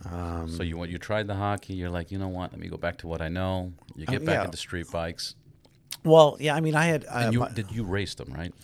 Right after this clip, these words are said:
Speaker 1: Street bikes, I never raced. I never road raced street bikes. I went to a lot of track days and, you know, Keith Coates Superbike schools, stuff like that. Um,
Speaker 2: What tracks?
Speaker 1: um, just mostly Willow.
Speaker 2: Willow.
Speaker 1: Just rode Willow, Big Willow, streets.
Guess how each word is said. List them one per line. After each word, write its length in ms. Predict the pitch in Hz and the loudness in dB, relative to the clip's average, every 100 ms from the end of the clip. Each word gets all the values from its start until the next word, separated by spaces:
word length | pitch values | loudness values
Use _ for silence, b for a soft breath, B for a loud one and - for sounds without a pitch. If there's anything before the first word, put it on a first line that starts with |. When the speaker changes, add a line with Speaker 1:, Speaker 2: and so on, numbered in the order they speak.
| B B B B | B B B B
Speaker 1:
Street 340 | - - 220 196 | -2 0 0 4
bikes, 240 | 208 180 | 4 4
I 60 | 151 | 2
never 260 | 139 113 101 | 4 2 0
raced. 380 | 107 110 - - | 0 0 -2 -2
I 80 | 120 | 0
never 220 | 160 147 | 2 2
road 220 | 117 98 | 2 0
raced 300 | 90 85 - | -4 -6 -6
street 300 | - 107 92 | -6 -6 -6
bikes. 280 | 90 92 - | -6 -4 -4
I 60 | |
went 120 | 127 - | -2 0
to 100 | 135 | 2
a 20 | |
lot 240 | 123 113 | 2 2
of 140 | 107 - | -2 -2
track 360 | - 120 113 | 0 0 0
days 400 | - 107 104 98 - | -4 -4 -4 -4 -6
and, 520 | 104 98 95 92 - - | -6 -6 -8 -10 -14 -12
you 120 | 104 | -10
know, 260 | 101 90 87 - | -8 -8 -10 -14
Keith 220 | - 123 - | -6 -6 -2
Coates 280 | 113 - | -2 0
Superbike 400 | 117 - 104 104 | -4 -4 -2 -2
schools, 520 | - - 98 95 92 - | -2 -4 -4 -4 -2 -2
stuff 300 | - 101 95 | -2 -2 -4
like 180 | 95 | -4
that. 320 | 92 90 92 - - - | -4 -4 -4 -8 -20 -12
Um, 460 | 95 92 90 87 - B B B B B | -8 -8 -6 -8 -12 B B B B B
Speaker 2:
What 160 | 104 110 | -6 -4
tracks? 480 | - 104 120 - - - - - | -2 -2 -2 -8 -16 -18 -8 -2
Speaker 1:
um, 320 | 120 110 110 | 0 0 0
just 200 | 196 - | -2 4
mostly 480 | 131 120 131 113 - | 6 6 4 0 -2
Willow. 400 | 110 104 95 98 - - - | 2 2 4 -2 -8 -20 -12
Speaker 2:
Willow. 180 | 85 82 | -8 -2
Speaker 1:
Just 220 | 135 - | -2 0
rode 160 | 127 110 | 0 2
Willow, 420 | 110 107 107 104 | 4 6 8 6
Big 200 | 98 107 | 4 0
Willow, 580 | 98 104 104 101 98 98 | 2 2 4 2 0 -4
streets. 720 | 90 - 107 98 - - - | -6 -4 -4 -2 0 -2 -2